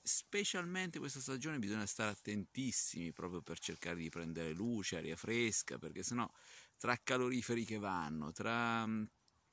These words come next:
il periodo di lavoro che può essere pure più intenso nei mesi invernali, quindi, mm, bisogna starci attento. Ci sono questi bei posticini qui a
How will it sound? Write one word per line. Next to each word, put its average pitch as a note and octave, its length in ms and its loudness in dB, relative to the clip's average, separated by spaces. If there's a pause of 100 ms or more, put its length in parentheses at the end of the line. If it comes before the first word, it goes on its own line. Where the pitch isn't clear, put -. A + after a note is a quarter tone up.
(380)
il F#2 360 0
periodo G#2 300 2
di A2 60 6
lavoro G#2 420 4
che G2+ 120 -6
può G2 160 -2
essere F#2+ 360 0
pure G2+ 320 -4
più - 160 -6
intenso G2+ 580 -2
nei F#2+ 80 -4
mesi F#2+ 220 -4
invernali, F#2+ 580 0 (560)
quindi, E2 1120 2
mm, E2 300 -4
bisogna C3 300 -2
starci - 320 -4
attento. - 520 -10
Ci - 80 -6
sono D#3 160 -4
questi - 260 -6
bei A2 200 0
posticini - 680 -6 (180)
qui - 200 -14 (1080)
a D#2+ 640 0